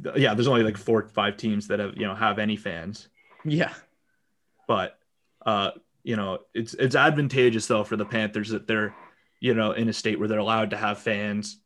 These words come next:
Speaker 1: and especially just with the, the financial implications for a lot of teams,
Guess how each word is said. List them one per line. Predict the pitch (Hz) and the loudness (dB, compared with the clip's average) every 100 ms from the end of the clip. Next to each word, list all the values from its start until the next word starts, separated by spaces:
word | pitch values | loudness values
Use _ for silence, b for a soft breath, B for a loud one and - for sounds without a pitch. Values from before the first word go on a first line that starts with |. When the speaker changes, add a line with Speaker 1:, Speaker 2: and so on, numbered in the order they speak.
| _ _ _ _ _ _ - | _ _ _ _ _ _ -4
Speaker 1:
and | 113 107 107 101 | 0 0 -2 -4
especially | - 135 117 123 | -2 0 2 2
just | 110 - - | 0 -4 -6
with | 113 - | -6 0
the, | 107 101 | 0 0
the | - | -2
financial | 117 123 113 113 - 110 | -2 2 2 0 0 -2
implications | 110 104 - 110 107 107 | -4 -6 -4 -2 -2 -4
for | 101 110 | -2 -2
a | |
lot | 107 104 | 0 -2
of | 101 | -4
teams, | - 127 113 110 | -2 0 2 0